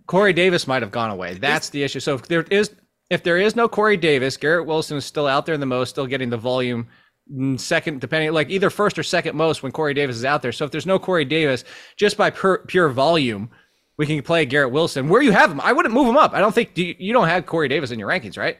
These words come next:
Speaker 2: I, I don't know. And I was thinking about ranking
Speaker 1: No,
Speaker 2: Eli-,
Speaker 1: so
Speaker 2: I, I was thinking about ranking Elijah Moore over Garrett Wilson 'cause I think that Elijah Moore actually stands to benefit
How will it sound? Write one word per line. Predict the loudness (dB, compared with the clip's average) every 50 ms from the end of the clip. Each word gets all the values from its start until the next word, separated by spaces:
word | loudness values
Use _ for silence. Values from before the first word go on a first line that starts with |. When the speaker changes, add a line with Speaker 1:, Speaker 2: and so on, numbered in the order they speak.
| _ _
Speaker 2:
I, | -4 -4 0 0
I | 0
don't | 2 4 2 2 2 -2 -2
know. | -2 0 0 -2 -4 -2
And | 0 2
I | 2
was | 2 0
thinking | -4 -6 -6 -4
about | -2 -2 -2 -2
ranking | -2 -4 -6 -6 -2 0
Speaker 1:
No, | 2
Speaker 2:
Eli-, | 2 4 2 2
Speaker 1:
so | 4 6 4
Speaker 2:
I, | 4 4 2 2
I | 0
was | 2 2
thinking | -2 -4 0
about | 0 0 0 0
ranking | -2 -4 -4 -6 -6
Elijah | -6 -2 2 2 2 2 0 -4
Moore | -6 -6 -6 -6 -6 -6 -8
over | -12 -10 -10 -12 -12
Garrett | -12 -12 -14 -14 -14 -14
Wilson | -14 -14 -14 -16 -20 -20 _ _ _ _
'cause | -2 0
I | 2 2
think | 0 -2 -6
that | -6
Elijah | -4 0 0 0 0 0 -4 -8
Moore | -8 -8 -6
actually | -6 -6 -6 -8 -14
stands | -12 -12 -12 -12 -12 -14
to | -16
benefit | -18 -10 -8 -8 -8 -8 -10 -12 -14 -20 -20